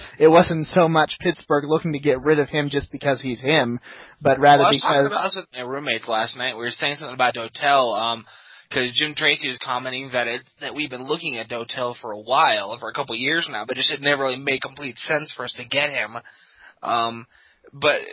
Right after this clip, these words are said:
Speaker 2: when, when L A came at the trade deadline and said, "Hey, we'll give you James McDonald, Andrew Lambeau," and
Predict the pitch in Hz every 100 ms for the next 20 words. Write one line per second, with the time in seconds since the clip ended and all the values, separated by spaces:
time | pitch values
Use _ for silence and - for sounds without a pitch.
0 | - 160 156 143 143 135 151 151 139 135
1 | 151 139 110 - 147 208 156 127 131 139
2 | 143 160 202 165 160 160 147 151 175 165
3 | 156 151 156 156 156 147 139 151 160 151
4 | 143 147 147 143 147 143 123 120 113